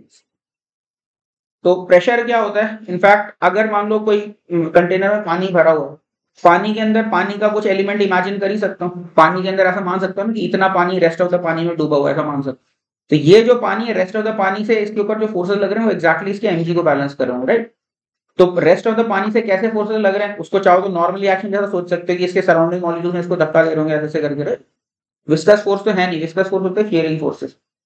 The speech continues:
तो फ्लूइड static सिचुएशन में शियरिंग forces कोई नहीं लगते, जो भी forces लगते हैं सब normal लगते हैं। और ये जो भी normal force लग रहा है कहीं पर भी, ये per unit area जो भी normal फोर्स लग रहा है उसको हम कहते हैं pressure,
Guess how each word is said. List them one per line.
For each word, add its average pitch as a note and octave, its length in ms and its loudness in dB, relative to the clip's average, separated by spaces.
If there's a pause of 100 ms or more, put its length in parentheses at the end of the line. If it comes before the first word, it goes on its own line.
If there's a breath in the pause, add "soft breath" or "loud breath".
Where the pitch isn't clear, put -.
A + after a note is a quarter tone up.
(180)
तो F3+ 260 4
फ्लूइड - 460 4
static G#3 300 2
सिचुएशन G3+ 380 -2
में B3+ 60 -2
शियरिंग A3 420 0
forces G3 260 -4
कोई E3+ 180 -2
नहीं D#3 140 -2
लगते, C3+ 200 -4
जो D#3 160 0
भी G3 100 -2
forces F#3 300 0
लगते E3+ 200 -6
हैं G3 60 -4
सब B3+ 140 -14 (460)
normal D#3 360 6
लगते C#3 460 -2
हैं। D3 60 6
और D3 140 -6
ये G3+ 120 4
जो F#3 220 -2
भी A#3 120 -4
normal F#3 380 0
force G#3 280 -2
लग F3 120 0
रहा F3+ 120 2
है F3 60 -8
कहीं E3 220 -6
पर D3 100 -4
भी, C3+ 260 -8 (400)
ये F#3 300 6
per G3+ 60 6
unit G3+ 260 -2
area G#3 260 2
जो F#3+ 120 -4
भी G#3 120 -6
normal F#3+ 260 -4
फोर्स F#3+ 240 -6
लग F3+ 100 -2
रहा G#3 100 -2
है G#3 60 2
उसको G3+ 180 -4
हम G3 120 -2
कहते F3 260 -2
हैं C4 100 -2
pressure, C#3+ 440 0